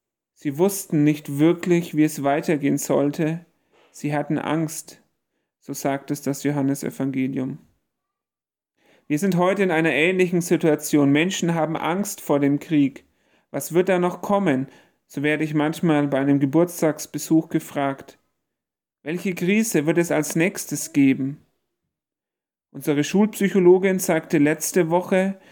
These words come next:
in einer Lehrerkonferenz: "Kollegen und Kolleginnen, es ist fünf vor zwölf." Fast täglich hat sie mit Schülern zu tun, die sich mit Suizidgedanken quälen,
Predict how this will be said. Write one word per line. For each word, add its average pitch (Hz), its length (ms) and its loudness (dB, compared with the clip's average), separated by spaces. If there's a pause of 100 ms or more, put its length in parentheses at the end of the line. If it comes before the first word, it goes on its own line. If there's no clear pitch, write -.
(140)
in - 100 -6
einer 139 180 2
Lehrerkonferenz: 165 1160 0 (400)
"Kollegen 180 440 2
und 170 140 2
Kolleginnen, 170 720 4
es 151 180 -2
ist 160 180 -4
fünf 208 380 2
vor 170 320 0
zwölf." 143 720 -2 (1200)
Fast 156 280 -6
täglich 185 560 0
hat 170 160 -2
sie 180 100 2
mit 170 180 2
Schülern 202 400 2
zu 185 180 4
tun, 190 380 0 (280)
die 170 60 -2
sich 180 220 2
mit 190 200 2
Suizidgedanken 175 920 0
quälen, 165 580 0